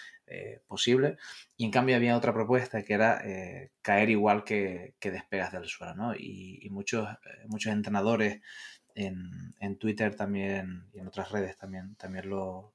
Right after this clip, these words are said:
lo han comentado, que si tú despegas desde la triple flexión, desde la triple extensión, perdón, tú deberías empezar a caer al suelo desde la triple extensión y, y a partir de ahí amortiguarlo todo.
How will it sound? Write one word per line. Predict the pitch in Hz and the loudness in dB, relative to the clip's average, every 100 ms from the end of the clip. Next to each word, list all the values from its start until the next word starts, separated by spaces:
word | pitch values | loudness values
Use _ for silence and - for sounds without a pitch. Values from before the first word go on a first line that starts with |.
| _ | _
lo | 95 95 | -6 -4
han | 101 | -2
comentado, | 101 95 92 107 101 113 - - - _ _ | -2 -4 2 4 4 0 -8 -20 -20 _ _
que | - | -4
si | - 101 | -4 0
tú | 117 120 107 | 4 4 2
despegas | - 101 - 123 113 98 | -2 -6 2 4 6 2
desde | 95 - | 0 -2
la | - | -2
triple | 104 104 | -2 -2
flexión, | 107 98 120 107 107 107 - | -2 2 2 2 0 -6 -4
desde | 110 104 | 0 2
la | 98 | 2
triple | 104 104 | -2 -6
extensión, | - 101 120 101 | -4 -4 -2 -2
perdón, | - 107 95 104 - - _ | -2 -2 -4 -8 -18 -20 _
tú | - | 0
deberías | 113 107 110 101 | 4 4 4 2
empezar | 101 104 - 107 101 - | 0 0 4 6 4 0
a | 107 | -4
caer | 101 98 101 | 0 2 2
al | 95 | 2
suelo | - 98 98 | 0 -4 -4
desde | 95 | -4
la | 90 92 | -6 -6
triple | 95 87 | -10 -12
extensión | - 90 - - - _ - - | -14 -10 -10 -10 -20 _ -18 -8
y, | 107 | -4
y | 101 113 | -2 0
a | 107 | 0
partir | 101 107 | 0 0
de | 104 | 2
ahí | 104 | 4
amortiguarlo | 107 104 98 98 95 90 90 | 2 0 -2 -4 -2 -4 -6
todo. | - - | -12 -18